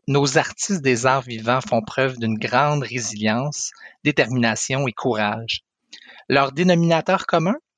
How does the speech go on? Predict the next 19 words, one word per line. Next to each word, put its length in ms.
La 220
passion 420
pour 180
leur 260
art 480
qui 180
alimente 440
au 40
quotidien 600
et 60
les 100
motive 600
à 40
continuer. 460
Un 160
grand 280
merci 380
à 80
Fred 400